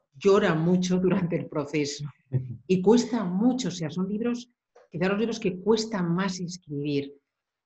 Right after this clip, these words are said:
Speaker 1: Tú qué, qué, a-, aparte de, de, de todo lo que has contado, que es muy, muy importante, eh, para ayudarte a escribir el libro, para estos libros que son tan emocionales, ¿tú qué recomendarías? Para, para,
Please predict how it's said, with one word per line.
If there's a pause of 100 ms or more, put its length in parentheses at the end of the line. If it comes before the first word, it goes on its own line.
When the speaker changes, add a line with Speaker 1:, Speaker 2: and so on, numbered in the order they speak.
(140)
Speaker 1:
Tú
qué,
qué,
a-,
aparte
de,
de,
de
todo
lo
que
has
contado,
que
es
muy,
muy
importante, (480)
eh,
para
ayudarte
a
escribir (140)
el
libro,
para
estos
libros
que
son
tan
emocionales,
¿tú
qué
recomendarías? (440)
Para,
para,